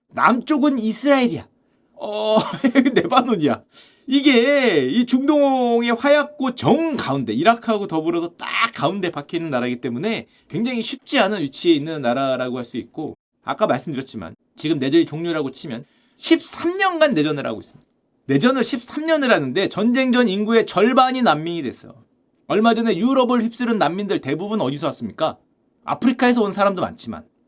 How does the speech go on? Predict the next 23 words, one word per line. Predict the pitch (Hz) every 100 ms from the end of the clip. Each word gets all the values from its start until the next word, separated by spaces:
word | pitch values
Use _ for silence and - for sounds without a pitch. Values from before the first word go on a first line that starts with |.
| _
대부분 | - 131 143 143
난민이 | 107 98 113 170 _ _ _
시리아 | - - 180 185
난민입니다. | 127 101 92 - _ _ _ _ _ _ _
인구의 | 185 233 247 233
절반이 | 190 185 202
난민이 | 165 120 120
되었다. | 110 85 - -
시리아에 | - 247 247 240
남아있는 | 196 190 202 185
인구의 | 180 185 180
구십 | 214 247 -
퍼센트가 | 220 208 165 190 240 - _
빈곤선 | - 220 247 247 233 240 185
이하의 | 170 277 269 240
삶을 | 226 220 214
살고 | 196 214 208
있다고 | 185 - 170
그러는데 | 156 135 147
얼마나 | 156 135 190 220 208 196
빈곤하게 | 170 175 185 170
살고 | 165 175 156
있냐? | 135 180 127